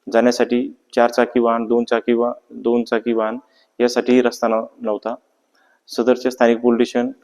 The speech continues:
मणिकर्ण पोलीस स्टेशनला, अ, स-,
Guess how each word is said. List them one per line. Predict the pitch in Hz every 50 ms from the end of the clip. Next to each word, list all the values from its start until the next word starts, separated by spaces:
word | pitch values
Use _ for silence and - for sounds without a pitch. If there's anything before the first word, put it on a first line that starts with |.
| _ _ - -
मणिकर्ण | 120 123 127 131 123 131 131 123 123 127 131 - _ _ _ _ _ _ _ _ _
पोलीस | - 127 123 120 127 -
स्टेशनला, | - 131 123 123 127 131 151 - - _ _ _ _ _ -
अ, | 117 113 110 110 107 104 104 107
स-, | - -